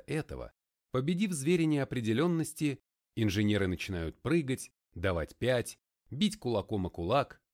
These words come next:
крепко обниматься и тонуть в лужах счастливых слёз.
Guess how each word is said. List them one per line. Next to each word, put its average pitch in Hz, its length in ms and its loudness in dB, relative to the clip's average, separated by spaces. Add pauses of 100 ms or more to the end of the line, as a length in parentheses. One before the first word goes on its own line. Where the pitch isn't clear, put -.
(140)
крепко 113 400 -2
обниматься 110 720 -2 (260)
и 131 100 -4
тонуть 208 380 -2
в 123 80 -4
лужах 139 320 0
счастливых 113 560 -4
слёз. - 500 -10